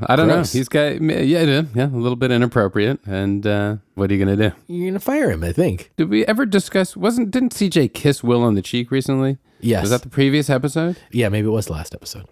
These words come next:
Speaker 1: Will was very happy about it.
Speaker 2: He was, yes.
Speaker 1: <laughs> Big beaming smile. So there may be, um, Will might have a little thing for C J.
Speaker 2: I think Will is really just desperate for any kind of attention.
Speaker 1: I,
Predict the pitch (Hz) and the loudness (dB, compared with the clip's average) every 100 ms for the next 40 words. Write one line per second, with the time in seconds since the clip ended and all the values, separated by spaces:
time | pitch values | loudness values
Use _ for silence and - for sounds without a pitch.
0 | - - 120 208 165 104 104 131 123 127 | -12 0 2 4 2 2 2 2 2 2
1 | 123 104 87 80 78 80 - - - 87 | 0 -2 -4 -6 -10 -14 -16 -14 -8 -4
2 | 90 85 80 - - 98 117 - - - | -2 -4 -6 -8 -2 0 0 -2 -10 -6
3 | - 165 147 143 135 127 - 127 117 82 | 2 2 4 2 4 2 0 0 0 -2
4 | 78 95 110 127 151 165 156 117 98 92 | -4 -2 0 0 0 0 2 2 2 0
5 | 104 113 135 123 120 107 104 107 104 95 | 0 0 0 0 0 0 -2 -2 -4 -6
6 | 104 113 98 80 80 _ _ - - - | -4 -2 -2 -4 -8 _ _ -20 -20 -18
7 | - - - - 190 - 123 131 120 113 | -20 -20 -20 -4 -4 0 2 4 2 0
8 | - - _ - 110 98 90 113 104 92 | -4 -18 _ -4 0 0 0 2 2 2
9 | 101 - 90 - 107 - 98 92 90 85 | 0 0 0 -2 -2 0 0 0 0 0
10 | 85 85 - 71 _ _ _ 127 | -2 -2 -4 -10 _ _ _ 2